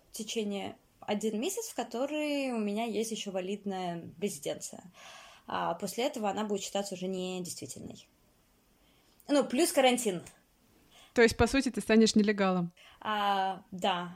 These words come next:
Speaker 1: э, месяц плюс карантин. Ну, точнее, карантин плюс месяц, и тогда моя, э,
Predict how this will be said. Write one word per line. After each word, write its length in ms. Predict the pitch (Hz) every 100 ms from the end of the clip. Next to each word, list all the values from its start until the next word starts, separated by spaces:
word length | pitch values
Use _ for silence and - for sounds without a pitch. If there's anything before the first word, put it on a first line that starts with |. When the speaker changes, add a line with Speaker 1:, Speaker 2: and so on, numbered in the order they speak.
| -
Speaker 1:
э, 340 | - 190 185 180 - -
месяц 420 | 254 330 370 -
плюс 240 | - 269 269
карантин. 440 | 233 220 214 233
Ну, 120 | 269
точнее, 260 | 285 - 208
карантин 500 | 214 208 202 311 302
плюс 300 | - 214 -
месяц, 380 | 240 311 240 220
и 40 |
тогда 380 | 208 196 208 262
моя, 540 | 233 190 202 220 196 180 185
э, 100 | 190